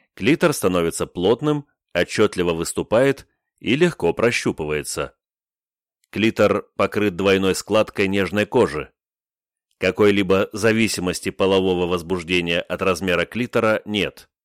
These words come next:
Когда мужчина трогает свой половой член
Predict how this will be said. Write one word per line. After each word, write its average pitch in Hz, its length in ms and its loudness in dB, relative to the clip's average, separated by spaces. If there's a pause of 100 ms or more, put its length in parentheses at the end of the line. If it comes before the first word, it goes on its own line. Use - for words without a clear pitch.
(680)
Когда 107 280 2
мужчина 123 460 0
трогает 92 440 2
свой 90 220 0
половой 87 380 0
член 95 460 -2